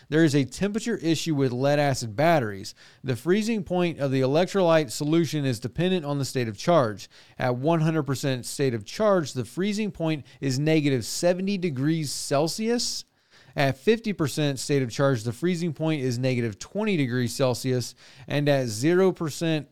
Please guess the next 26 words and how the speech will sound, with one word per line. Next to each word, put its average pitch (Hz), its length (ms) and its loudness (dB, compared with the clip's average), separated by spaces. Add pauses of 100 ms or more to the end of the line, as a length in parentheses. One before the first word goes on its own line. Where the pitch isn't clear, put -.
(100)
state 151 300 0
of 127 80 -2
charge, 135 400 2
the 113 80 -4
freezing 175 380 -2
point 151 340 -2
is 135 360 0 (320)
zero 156 360 6
degrees 127 440 2
Celsius. 131 600 -2 (300)
If 135 120 -2
your 139 140 0
lead 165 220 4
acid 190 340 -2
battery 139 320 2
freezes, 165 600 -2
the 127 200 -2
internal 185 360 0
plates 160 360 -2
will 147 80 0
get 123 260 -2
damaged 147 560 0 (200)
and 131 180 -2
ruin 170 220 4
the 135 60 0
battery. 151 500 4